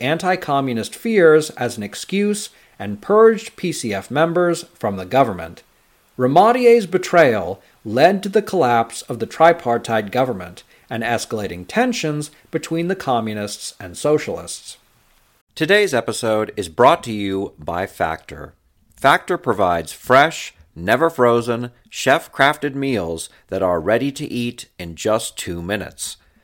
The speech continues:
Factor includes a variety of plans, including Calorie Smart, Protein Plus, and Keto, among others. Factor is perfect for a busy routine, with high-quality, healthy food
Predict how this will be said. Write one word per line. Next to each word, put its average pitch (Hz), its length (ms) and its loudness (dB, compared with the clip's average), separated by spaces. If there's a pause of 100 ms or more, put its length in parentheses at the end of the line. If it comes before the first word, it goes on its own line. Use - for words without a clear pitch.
(160)
Factor 165 600 0
includes 104 520 -6
a 90 120 -2
variety 104 580 2
of 80 160 -10
plans, 104 720 -6
including 95 640 -6
Calorie 82 500 -6
Smart, 139 540 -4 (320)
Protein 80 520 -4
Plus, 127 520 0 (340)
and 175 340 -2
Keto, 104 600 -2 (100)
among 92 320 -4
others. 98 520 -4 (520)
Factor 170 520 0
is 156 120 -4
perfect 151 540 -2
for - 180 -2
a 92 60 0
busy 92 320 -2
routine, 85 640 -6 (320)
with 90 140 -8
high-quality, 135 1000 2 (200)
healthy 156 420 2
food 107 520 0